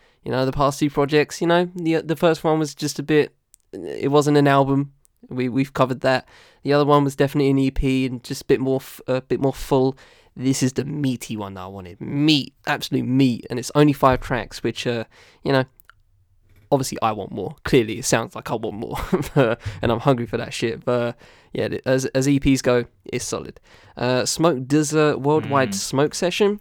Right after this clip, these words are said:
Speaker 2: I was waiting for this one. Yawn.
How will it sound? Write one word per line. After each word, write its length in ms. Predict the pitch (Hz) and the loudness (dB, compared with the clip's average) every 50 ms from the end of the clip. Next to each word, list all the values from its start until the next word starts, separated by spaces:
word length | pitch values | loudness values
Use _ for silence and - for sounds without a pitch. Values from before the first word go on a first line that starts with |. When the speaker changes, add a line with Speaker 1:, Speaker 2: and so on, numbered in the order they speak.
| _ - | _ -18
Speaker 2:
I 20 | 107 | -18
was 140 | 98 90 98 | -12 -8 -6
waiting 180 | 98 98 98 - | -4 -4 -6 -8
for 160 | - - 95 | -12 -12 -10
this 240 | 92 101 98 - - | -10 -10 -10 -10 -12
one. 140 | 90 85 85 - - - - - - - - - - - - _ _ _ _ _ _ _ _ _ - - - - - - - - - - - - - - 277 - _ _ _ - 659 254 | -10 -8 -8 -8 -10 -12 -20 -20 -20 -20 -20 -20 -20 -20 -20 _ _ _ _ _ _ _ _ _ -4 -4 -4 -4 -8 -10 -12 -12 -12 -12 -12 -10 -8 -8 -10 -10 _ _ _ -10 -10 -8
Yawn. 480 | 95 - - 87 90 92 90 92 92 | -6 -6 -6 -6 -6 -6 -4 -4 -6